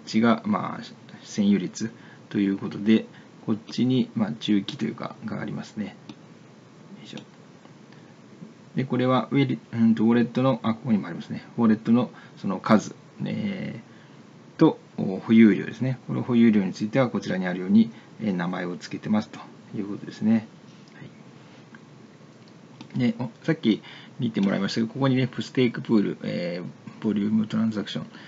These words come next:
ということで、いろんな見方ができるので、ちょっとね、お使いいただけるといいかなと思います。はい、えー、ビットタイムス、えー、ブロックチェーン資産ご資産ニュースまとめと。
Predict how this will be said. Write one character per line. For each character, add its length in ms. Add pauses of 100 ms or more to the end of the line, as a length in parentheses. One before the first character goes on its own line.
(160)
と 60
い 60
う 40
こ 80
と 100
で、 180
い 60
ろ 100
ん 80
な 260
見 120
方 180
が 100
で 120
き 100
る 80
の 160
で、 180 (220)
ち 80
ょ 20
っ 40
と 100
ね、 160 (140)
お 40
使 280
い 60
い 20 (180)
た 80
だ 60
け 120
る 80
と 160
い 120
い 40
か 120
な 100
と 120
思 120
い 40
ま 140
す。 160 (840)
は 80
い、 160
え 60 (240)
ー、 40
ビ 120
ッ 40
ト 200
タ 160
イ 80
ム 180
ス、 320
え 120
ー、 40
ブ 80
ロ 80
ッ 40
ク 60
チ 100
ェ 40
ー 20
ン 40
資 60
産 180
ご 80
資 60
産 160
ニ 80
ュ 20
ー 40
ス 140
ま 160
と 140
め 140
と。 120